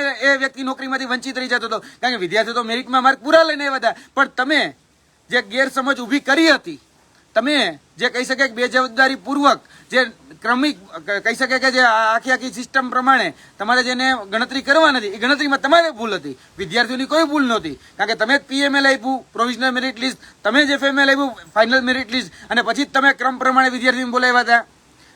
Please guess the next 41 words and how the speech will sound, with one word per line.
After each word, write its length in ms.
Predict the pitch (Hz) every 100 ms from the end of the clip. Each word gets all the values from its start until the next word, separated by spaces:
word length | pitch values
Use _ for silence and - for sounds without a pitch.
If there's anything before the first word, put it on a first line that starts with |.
| -
એટલે 140 | 196
બીજી 260 | 175 196 277
વખત 280 | 277 269
આવું 200 | 254 240
ન 100 | 226
બને 280 | 214 196 147 - _ _ _ _
એટલા 280 | 196 208 269
માટે 360 | 226 190 147 120 - - -
અધિકારી 500 | 190 190 262 247 247
પણ 360 | 233 233 240 247
આમાં 340 | 180 214 226 220
જવાબદાર 640 | 185 208 202 170 202 190
છે. 580 | 175 180 220 254 240 - - -
આ 80 | 165
માધ્યમથી 760 | 185 185 160 226 233 247 262 254
અમે 360 | - 196 208
સ્પષ્ટપણે 720 | 196 - 285 285 208 214 233
કહીએ 320 | 208 220 226 202
છીએ 200 | 240 233
કે 100 | 220
અધિકારીને 720 | 190 220 226 220 220 220 220
પણ 300 | 165 214 214
સજા 360 | 202 190 214
થવી 320 | 202 196 208
જોઈએ. 400 | 196 220 202 151 - - -
વિદ્યાર્થી 520 | 180 156 226 226 240
જ 100 | 180
દરેક 240 | 185 226 208
વખતે 240 | 202 220
શા 160 | 220 220
માટે 200 | 220 208
ભોગવે? 360 | 190 190 208
એટલે 440 | 208 - - 175 196
આ 220 | 175 214
માધ્યમનો 580 | 208 185 180 214 214 202
લાઈવ 280 | 170 214
કરવાનો 360 | 202 202 208 202
હેતુ 260 | 175 185 196
એટલો 260 | 190 254
જ 40 | 254
છે 260 | - 196